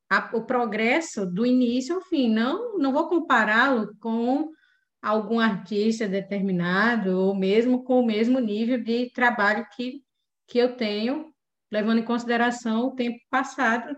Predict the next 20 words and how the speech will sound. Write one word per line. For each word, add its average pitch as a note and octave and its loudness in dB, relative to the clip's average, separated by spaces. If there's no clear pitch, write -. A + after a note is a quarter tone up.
que B3+ 0
eu A3+ 2
já B3 0
andei A3 2
muito, B3+ 2
né, A#3 2
na B3 0
trajetória A#3 0
aí, A3+ -2
dentro G#3 -6
disso. A3 -4
Mas B3 6
eu D4 4
levo A#3+ 4
em A#3+ 0
consideração C4 2
o D4 -8
progresso D4 2
dele A#3 4
durante C#4 0